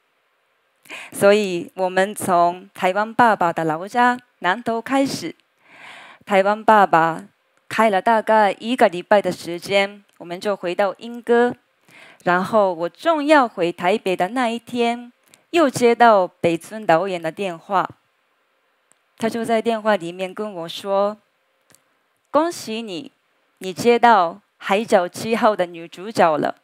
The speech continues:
原本要回日本的我，没想到就这样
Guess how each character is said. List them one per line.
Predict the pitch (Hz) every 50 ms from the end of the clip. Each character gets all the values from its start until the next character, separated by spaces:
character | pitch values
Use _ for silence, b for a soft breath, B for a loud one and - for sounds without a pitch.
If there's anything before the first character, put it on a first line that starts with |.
| _ _ _ _ _ _ _ _ _ _ _ _ _ _ _ _ _ _ _ _ _ _ _ _ _ _ _ _ _ _ _ _ _ _ _ _ _ _ _ _ _ _ _ _ _ _ _ _ _ _ _ _ _ _ _ _ _ _ _ _ _ _ _ B B B B B B B B B B B _ _
原 | - - 196 214 226
本 | 214 196 196 196
要 | 202 226 214 196
回 | - - 170 170
日 | 185 196 208 214
本 | 208 185 175 180
的 | 175 190 185
我， | 165 151 147 - - - _ _ _ _ _ _ _ _ _ _ _ _ _ _
没 | - 196 202
想 | 240 - 208 185 185 196
到 | 202 226 214 196 165 - - _ _ _
就 | - 247
这 | - -
样 | 269 233 185 -